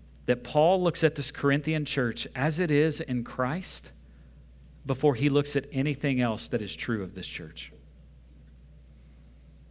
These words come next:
He doesn't ignore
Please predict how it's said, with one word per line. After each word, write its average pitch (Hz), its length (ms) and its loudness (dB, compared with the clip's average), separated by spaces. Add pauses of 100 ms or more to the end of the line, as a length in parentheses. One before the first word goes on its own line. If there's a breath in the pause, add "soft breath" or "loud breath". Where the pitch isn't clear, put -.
(1080)
He 147 120 2
doesn't 196 300 4
ignore 156 720 2